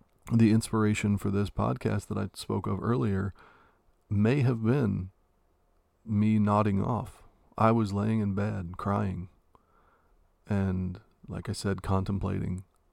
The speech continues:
And I don't really, I can't really say for sure that I didn't nod off for a few minutes. And then I had this dream, and that's where it all came from. Uh, that's very, very possible. So it is,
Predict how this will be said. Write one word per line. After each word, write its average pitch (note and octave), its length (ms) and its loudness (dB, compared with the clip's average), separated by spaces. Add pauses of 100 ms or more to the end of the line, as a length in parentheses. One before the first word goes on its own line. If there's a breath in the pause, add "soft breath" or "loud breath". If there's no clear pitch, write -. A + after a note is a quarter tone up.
And G2 480 0 (180)
I G#2+ 140 0
don't C3+ 260 -2
really, A#2+ 260 -2
I A2 120 -4
can't C3+ 240 -6
really C3+ 180 -4
say B2+ 300 -4
for A#2 180 -4
sure B2+ 300 0
that G2+ 140 0
I G2+ 80 2
didn't G2+ 280 2
nod G2 240 0
off A2+ 220 -2
for - 200 -10
a - 40 -8
few - 160 -10
minutes. - 400 -10 (400 soft breath)
And F#2+ 240 0
then F#2+ 300 0 (100)
I G2 180 -2
had F#2 320 -2
this F#2+ 160 -2
dream, G#2 560 0
and G2 160 0
that's F#2+ 180 -4
where G2 160 -2
it F#2 80 -4
all F#2+ 120 -6
came G#2+ 260 -2
from. F#2 320 -10 (1040 soft breath)
Uh, F2+ 120 -2 (120)
that's G#2 240 -2
very, G#2 300 6
very G2+ 240 4
possible. - 520 -2 (500 soft breath)
So G#2 200 0
it B2 120 4
is, C#3 180 -2